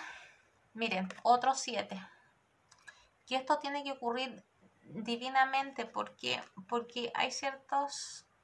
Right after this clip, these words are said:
es como que la vida nos está llevando este camino para que veamos quién realmente nos conviene en la vida, quién nos aporta y quién realmente no.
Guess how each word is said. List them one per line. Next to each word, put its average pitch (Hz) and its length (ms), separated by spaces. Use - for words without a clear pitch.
es 247 140
como 294 340
que 262 120
la 233 120
vida 262 240
nos 262 120
está 262 160
llevando 262 380
este 277 220
camino 262 640
para 247 280
que 247 120
veamos 214 540
quién 254 260
realmente 254 460
nos 247 160
conviene 220 460
en 247 80
la 254 120
vida, 262 460
quién 240 160
nos 233 180
aporta 233 600
y 220 100
quién 240 220
realmente 233 500
no. 202 320